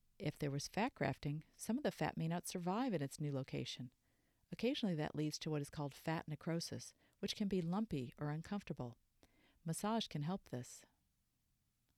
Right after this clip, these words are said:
Depending upon location of implant placement or fat grafting, there can be injury to the sciatic nerve,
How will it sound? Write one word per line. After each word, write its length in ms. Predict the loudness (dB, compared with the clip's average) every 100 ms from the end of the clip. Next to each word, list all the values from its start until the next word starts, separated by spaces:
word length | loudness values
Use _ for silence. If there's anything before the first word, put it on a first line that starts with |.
| _ _ _ _ _ _ _ _ _ -6
Depending 280 | 0 2
upon 220 | 2 2 2
location 480 | 2 2 0 0
of 140 | -2 -2
implant 440 | -2 -2 0 -4 -4
placement 460 | -4 -4 -4 -4 -6
or 100 | -6
fat 280 | -6 -2 -2 -2
grafting, 460 | -4 -4 -6 -8 -8 _ -20 -20 -4
there 100 | -2
can 220 | 0 0
be 100 | 0
injury 420 | 0 2 2 2
to 120 | 0 -4
the 100 | -4
sciatic 560 | -2 0 2 0 -2
nerve, 440 | -2 0 0 -4